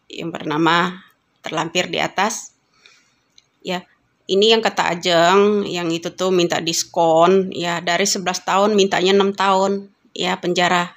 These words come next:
Terus kemudian minta diskon lagi empat tahun, ya. Berikut saya lampirkan berapa jumlah-jumlah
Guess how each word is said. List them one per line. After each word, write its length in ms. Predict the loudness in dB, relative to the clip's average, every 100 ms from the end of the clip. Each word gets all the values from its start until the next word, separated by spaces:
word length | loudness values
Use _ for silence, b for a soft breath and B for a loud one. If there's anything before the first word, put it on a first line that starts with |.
| _
Terus 160 | -6 -6 -4
kemudian 400 | -4 0 2 4
minta 240 | 2 2
diskon 320 | 0 2 2
lagi 240 | 2 2 0
empat 240 | 0 -2
tahun, 480 | 0 0 0 -2 -8 _ _
ya. 160 | -14 -14 b b b b _ _ _ _
Berikut 480 | -4 -2 0 0 0
saya 240 | 0 4
lampirkan 880 | 4 2 0 -2 0 2 2 2 -2
berapa 480 | -4 -2 0 -2 -2
jumlah-jumlah 880 | 0 2 0 0 0 2 2 0